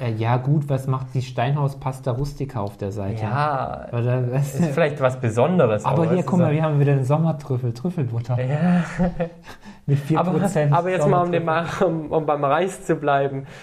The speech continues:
Speaker 2: so überleg mal so die Festtagstafel, alle so ganz besonders und Mutti kommt aus der Küche, macht die Schüssel, die Porzellanschüssel, das Welleroy und Boch Geschirr und
Speaker 1: Und
Speaker 2: steckt
Speaker 1: es
Speaker 2: und macht den Deckel auf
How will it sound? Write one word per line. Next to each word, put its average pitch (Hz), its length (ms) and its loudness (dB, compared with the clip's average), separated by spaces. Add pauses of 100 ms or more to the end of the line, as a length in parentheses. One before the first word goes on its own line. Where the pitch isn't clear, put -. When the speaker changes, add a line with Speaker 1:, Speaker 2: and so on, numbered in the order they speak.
(140)
Speaker 2:
so 147 320 2
überleg 139 400 0
mal 143 220 2
so 139 120 -2
die 131 140 -6
Festtagstafel, 127 1120 -6
alle 139 380 0
so 127 400 -6 (120)
ganz 135 320 -4
besonders 131 680 0
und 131 180 0
Mutti 151 380 0
kommt 139 240 -2
aus 127 200 -2
der 135 160 -4
Küche, 139 560 -4 (720)
macht 127 420 -4 (260)
die 143 160 -2
Schüssel, 170 420 2
die 165 80 4
Porzellanschüssel, 147 1160 0
das 139 180 0
Welleroy 147 420 4
und 139 220 -4
Boch 156 360 2 (180)
Geschirr 175 720 0
und 139 80 -2
Speaker 1:
Und - 60 0
Speaker 2:
steckt 123 360 -2
Speaker 1:
es 104 80 0
Speaker 2:
und 143 160 2
macht 165 240 -2
den 147 200 0
Deckel 165 320 0
auf 147 340 0